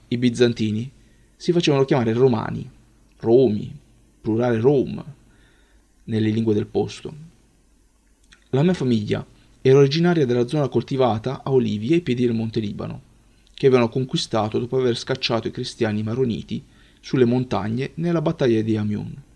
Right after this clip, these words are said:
paese d'origine della mia famiglia. Dopo l'invasione araba del settimo secolo, avevamo vissuto in pace commerciando con i musulmani e solo sporadicamente eravamo stati attaccati dai cristiani maroniti libanesi che vivevano sulle montagne.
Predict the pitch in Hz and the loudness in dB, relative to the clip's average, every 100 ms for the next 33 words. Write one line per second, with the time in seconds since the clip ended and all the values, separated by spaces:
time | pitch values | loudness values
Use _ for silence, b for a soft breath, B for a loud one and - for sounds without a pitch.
0 | b b b b b b b b - 139 | b b b b b b b b 0 2
1 | 127 117 139 131 107 113 110 107 110 107 | 4 4 2 0 -2 -4 -4 -8 -8 -10
2 | - - - _ _ - _ _ _ _ | -10 -14 -20 _ _ -20 _ _ _ _
3 | _ _ _ _ _ _ 131 196 196 143 | _ _ _ _ _ _ 4 6 6 6
4 | 127 143 123 113 107 104 110 - - - | 4 4 2 0 0 -2 -4 -6 -14 -6
5 | 113 107 143 120 110 107 98 - 110 107 | -4 -2 -4 -2 -2 -2 -4 -4 -6 -8
6 | b b b b b - 175 170 139 170 | b b b b b 0 2 4 2 -2
7 | - 120 151 147 98 101 - 123 175 185 | 0 -2 -2 -2 -2 -2 -4 -2 0 0
8 | 175 131 117 117 117 117 - 110 107 104 | -2 -2 0 0 0 -4 -6 -6 -4 -4
9 | 110 - _ - 175 170 139 - 156 147 | -8 -10 _ -8 0 0 0 -2 -2 0
10 | 165 156 107 107 101 - 123 117 120 113 | 0 0 -2 -4 -8 -6 -4 -2 -2 -2
11 | 127 113 110 110 - 123 117 107 110 - | -2 -2 -4 -8 -4 -4 -2 -4 -4 -4
12 | 123 107 110 110 117 107 104 101 104 92 | -4 -4 -4 -4 -6 -8 -8 -6 -6 -6
13 | - 113 b b b b - 113 120 117 | -10 -12 b b b b -4 4 8 8
14 | 110 110 113 107 107 107 101 - - | 6 0 -2 -2 -4 -6 -8 -10 -14